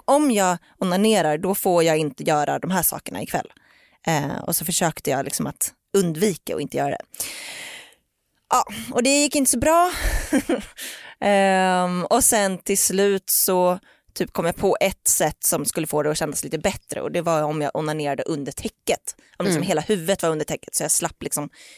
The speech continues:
Speaker 1: se rummet och se mig själv. Och, ja. Jag har väldigt så problem-, liksom, tråkig syn på onani.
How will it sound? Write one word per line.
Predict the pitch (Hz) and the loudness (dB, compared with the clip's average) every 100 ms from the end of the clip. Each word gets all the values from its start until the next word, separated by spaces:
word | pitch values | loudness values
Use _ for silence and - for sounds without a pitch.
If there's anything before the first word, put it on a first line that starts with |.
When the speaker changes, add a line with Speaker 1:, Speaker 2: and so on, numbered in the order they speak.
| - | -2
Speaker 1:
se | - 214 202 160 | 2 4 4 2
rummet | 165 190 170 120 - - | 2 -2 -2 -6 -6 -6
och | |
se | - 180 | -2 -2
mig | 151 | -2
själv. | - 147 107 71 57 | -4 -4 -2 -4 -8
Och, | 85 - - | -10 -6 -4
ja. | - - - - - - | -4 -6 -12 -10 -8 -2
Jag | 269 | 0
har | |
väldigt | 240 226 311 277 262 - | 0 0 0 0 0 0
så | 202 190 180 170 123 - | 2 4 4 2 -2 -6
problem-, | 214 190 180 - - - | -4 -4 -6 -8 -12 -10
liksom, | 156 226 - - | -4 -4 -4 -4
tråkig | - 277 175 - - 226 | -2 0 0 -2 -6 -2
syn | - 233 208 175 147 | 0 2 0 -2 -4
på | 165 | -2
onani. | 160 160 170 127 | 0 0 0 -2